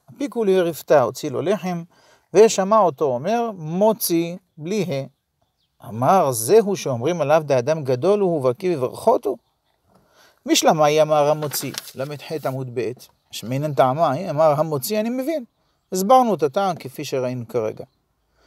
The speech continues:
וגם למדנו השמינן דהלכתה כחכמים. אבל כשהוא אמר מוציא, מה הוא הרוויח בזה? כולם יודעים שמוציא זה, למת-,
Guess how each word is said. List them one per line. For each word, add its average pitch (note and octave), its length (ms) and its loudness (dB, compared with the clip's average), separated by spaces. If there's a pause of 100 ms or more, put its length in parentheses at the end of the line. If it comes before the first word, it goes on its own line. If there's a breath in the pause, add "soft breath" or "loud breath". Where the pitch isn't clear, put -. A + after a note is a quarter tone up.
(140)
וגם F#3+ 280 4
למדנו G#3 480 4
השמינן F#3+ 840 -8
דהלכתה C3 540 -6
כחכמים. G3 640 -2 (800 soft breath)
אבל B2 160 0
כשהוא D#4 240 -2
אמר B3 160 4
מוציא, D#3 640 -2 (300)
מה F#3 100 4
הוא D4+ 160 4
הרוויח E3+ 380 6
בזה? G#2 280 -12 (1080)
כולם D4 340 2
יודעים G3 260 2
שמוציא D3 640 -4
זה, B2 260 0 (160)
למת-, B2+ 580 -4